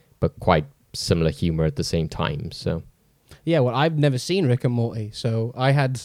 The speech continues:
Speaker 2: no sort of expectation of what this show would be going in. But now, a-,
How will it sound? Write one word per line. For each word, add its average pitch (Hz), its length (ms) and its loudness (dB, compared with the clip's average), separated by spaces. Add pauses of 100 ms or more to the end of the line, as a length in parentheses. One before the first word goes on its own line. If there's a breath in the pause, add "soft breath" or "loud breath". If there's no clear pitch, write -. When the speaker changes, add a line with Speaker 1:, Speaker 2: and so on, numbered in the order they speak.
(120)
Speaker 2:
no 131 320 8
sort 135 180 4
of 127 100 4
expectation 135 800 0
of 127 220 4 (100)
what 135 240 2
this 139 120 6
show 143 220 8
would 139 200 8
be 156 160 4
going 143 300 6
in. 165 240 4 (460 soft breath)
But 117 120 -2
now, 165 460 6
a-, 143 380 2